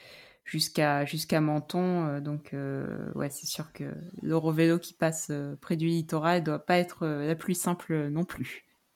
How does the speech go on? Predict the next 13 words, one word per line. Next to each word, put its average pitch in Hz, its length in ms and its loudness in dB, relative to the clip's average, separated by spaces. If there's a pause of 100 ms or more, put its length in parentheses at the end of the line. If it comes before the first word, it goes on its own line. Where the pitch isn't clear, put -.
(100)
Et 185 800 8 (260)
par 180 180 12
la 175 120 12
suite, - 500 2 (180)
du 220 180 8
coup, 277 500 12
en 220 100 12
Italie, 180 540 10
vous 180 200 4
êtes 165 160 4
allé 156 180 4
vers 151 220 2
où ? 175 120 0